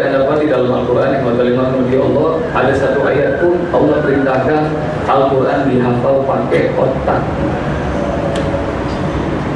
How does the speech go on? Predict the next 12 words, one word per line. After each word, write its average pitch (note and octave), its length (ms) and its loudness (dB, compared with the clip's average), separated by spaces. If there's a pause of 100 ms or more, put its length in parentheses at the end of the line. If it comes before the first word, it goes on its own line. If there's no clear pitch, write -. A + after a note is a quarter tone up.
(140)
Kalau B2 240 2
ada, D3 480 0 (160)
mohon A#2+ 240 2
tunjukkan, B2 480 2
mungkin B2+ 320 2
saya A#2+ 320 2
nggak A#2 160 0
tahu. A#2+ 240 2 (1300)
Tapi C#3+ 160 2
Al-Quran C3 480 2
itu D3 160 0
dinikmati, A#2+ 640 2